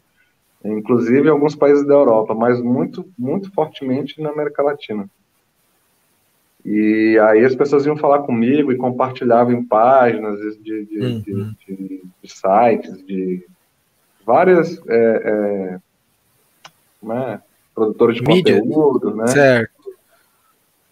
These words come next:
Speaker 1: Por aí, em espanhol e tal, em inglês também.
Speaker 2: Uhum.
Speaker 1: E aí eu vi que, cara, então, é, foi a última, a última coisa do, que faltava pra montar a fórmula, né, do,
Speaker 2: Aham.
Speaker 1: das tirinhas. Então, foi, eu,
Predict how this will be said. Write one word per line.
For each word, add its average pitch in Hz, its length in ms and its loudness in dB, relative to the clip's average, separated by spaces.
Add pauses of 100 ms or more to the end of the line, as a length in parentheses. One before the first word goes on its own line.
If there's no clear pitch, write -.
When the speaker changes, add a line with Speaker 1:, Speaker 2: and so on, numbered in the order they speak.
Speaker 1:
Por 110 160 2
aí, 107 220 4 (200)
em 117 100 2
espanhol 120 920 0
e 110 60 -8
tal, 110 200 -6
em 107 80 -8
inglês 104 300 -2
também. 110 500 -6
Speaker 2:
Uhum. 127 340 -4
Speaker 1:
E 120 40 -2
aí 110 280 -2
eu 165 180 -2
vi 143 180 -2
que, 143 300 -4
cara, 98 420 0 (140)
então, 104 240 -4
é, - 140 -4 (140)
foi 113 160 2
a 113 80 6
última, 143 680 2
a 104 140 -2
última 123 420 -4
coisa 123 340 0
do, 113 420 0 (220)
que - 80 -20
faltava 117 640 0
pra 117 320 2
montar 113 420 -2
a 113 80 -4
fórmula, 98 440 -4
né, 101 160 -8
do, 101 180 -12 (320)
Speaker 2:
Aham. 113 520 -4
Speaker 1:
das 104 140 -20
tirinhas. 98 480 -4
Então, 95 200 -8
foi, 101 220 -6 (360)
eu, - 240 -12